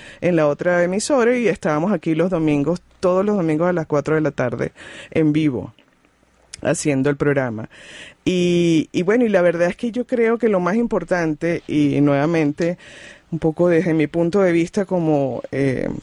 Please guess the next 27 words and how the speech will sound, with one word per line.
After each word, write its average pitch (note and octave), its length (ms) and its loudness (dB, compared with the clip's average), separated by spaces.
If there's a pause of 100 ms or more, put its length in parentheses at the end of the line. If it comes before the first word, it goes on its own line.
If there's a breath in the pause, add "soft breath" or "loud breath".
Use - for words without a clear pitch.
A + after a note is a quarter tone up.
fanática D3 600 -2
de F3+ 100 2
la D3+ 120 2
radio D#3 520 0
y E3+ 100 2
de, D3 280 0
de D3 140 0
todo D3 220 0
lo F3 100 0
que E3 80 -2
se D3 140 -2
hace D3+ 180 -2
por D#3+ 140 0
este E3+ 180 -6
medio, D#3 400 2
es D#3 160 -2
que G#3 260 0 (520 loud breath)
la G3 160 2
calidad G3 460 2
de A#3+ 40 0
la D#4 140 0
radio A3+ 340 0
en B3+ 80 -2
español F3 680 0
en C#3 120 -2
esta D#3 400 0
área B2+ 320 -2